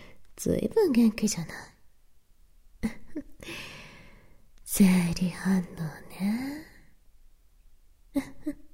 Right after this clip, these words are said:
そうね。男の人はいじられると、どうしたって反応しちゃうもんね。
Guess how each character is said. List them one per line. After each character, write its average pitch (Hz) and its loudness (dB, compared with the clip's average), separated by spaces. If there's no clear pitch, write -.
そ - 2
う 240 6
ね。 269 4
男 254 8
の 269 10
人 269 4
は 180 4
い 156 0
じ 220 2
ら 247 4
れ 254 6
る 220 4
と、 175 0
ど 185 2
う 269 0
し - -6
た - 0
っ - 0
て - 0
反 165 -2
応 202 2
し - -10
ち - -6
ゃ 339 -2
う 370 -2
も 381 0
ん 262 -2
ね。 247 -2